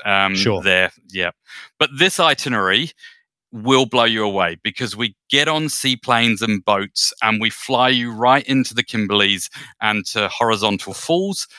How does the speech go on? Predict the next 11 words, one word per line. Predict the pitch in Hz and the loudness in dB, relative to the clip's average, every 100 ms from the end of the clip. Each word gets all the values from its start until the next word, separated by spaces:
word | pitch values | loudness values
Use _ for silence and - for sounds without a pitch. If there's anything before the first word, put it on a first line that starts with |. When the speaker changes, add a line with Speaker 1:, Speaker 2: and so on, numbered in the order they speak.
| - | -10
Speaker 1:
So | - | -6
you | 131 | -4
get | 180 95 | -4 -4
to | |
Speaker 2:
Mm-hmm. | 135 | -4
Speaker 1:
see | 165 - 123 120 104 | -4 -4 -6 -6 -2
that | 127 143 - - - 110 | -2 -2 -8 -12 -12 -2
wonder | 113 110 107 | 0 2 2
from | 98 - 110 | -2 -2 -2
the | 107 107 | -2 -2
air | 110 104 104 | -2 -2 -2